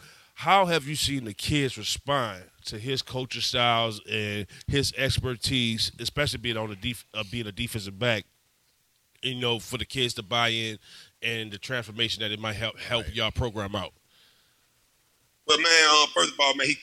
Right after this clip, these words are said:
Speaker 3: came in. He do-, he doing a, um, a great job for us, man. I'm big on development of it. I know he was a young guy coming in. Um, he had got a little experience as a co-coordinator, um,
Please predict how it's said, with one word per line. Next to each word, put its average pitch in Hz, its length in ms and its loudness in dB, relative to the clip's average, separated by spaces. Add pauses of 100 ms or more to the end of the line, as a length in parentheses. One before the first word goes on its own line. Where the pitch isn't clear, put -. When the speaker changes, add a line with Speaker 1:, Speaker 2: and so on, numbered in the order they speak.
Speaker 3:
came 131 280 -2
in. 127 100 0
He 131 120 0
do-, 123 120 -6
he 135 120 -4
doing 123 300 -6
a, 110 40 0
um, 98 600 -4 (220)
a 82 40 -8
great 131 300 0
job 120 400 2
for 95 240 -6
us, 90 120 -10
man. 104 120 -4
I'm 139 120 -4
big 139 240 4 (100)
on 123 240 -4
development 127 680 0
of 131 180 4
it. 131 80 -6 (360)
I 90 60 -2
know 127 140 -4
he 127 120 2
was 113 120 -4
a 95 100 -2
young 127 260 4
guy 127 280 4 (100)
coming 120 240 -6
in. 127 420 0 (200)
Um, 107 500 -2 (220)
he 117 100 2
had 95 140 2
got 107 220 4
a 107 40 0
little 123 340 4 (420)
experience 127 600 2
as 107 120 -4
a 98 60 -4
co-coordinator, 127 960 2
um, 104 560 -4